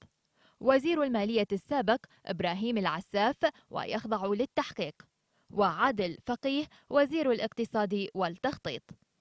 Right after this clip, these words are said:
جاء ذلك بعد ساعات من إصدار أمر ملكي بتشكيل لجنة عليا برئاسة ولي العهد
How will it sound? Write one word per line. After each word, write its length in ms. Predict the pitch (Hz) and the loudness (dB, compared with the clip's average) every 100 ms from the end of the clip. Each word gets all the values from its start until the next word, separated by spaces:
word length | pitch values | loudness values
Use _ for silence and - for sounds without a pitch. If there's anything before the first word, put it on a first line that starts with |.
| 220 | 0
جاء 260 | 277 269 | 4 4
ذلك 340 | 285 339 302 285 | 4 2 2 0
بعد 400 | 294 214 180 185 | 2 2 0 -2
ساعات 460 | 208 190 208 240 | 0 0 0 0
من 260 | 269 302 196 | -2 -2 -2
إصدار 460 | 190 170 220 208 - | -4 0 2 2 0
أمر 280 | 254 240 214 | -2 0 0
ملكي 640 | 269 214 175 180 247 214 262 | 0 -2 -2 -4 -2 0 0
بتشكيل 680 | 240 180 175 - 233 214 | -2 -6 -8 -6 -6 -4
لجنة 300 | 233 233 233 233 | -2 0 -2 0
عليا 520 | 226 226 269 208 247 | 0 0 0 2 2
برئاسة 560 | 220 175 165 214 240 226 | 2 0 -2 -4 -2 -4
ولي 420 | 220 214 247 285 | -2 0 0 0
العهد 400 | 240 220 262 233 | 0 2 2 0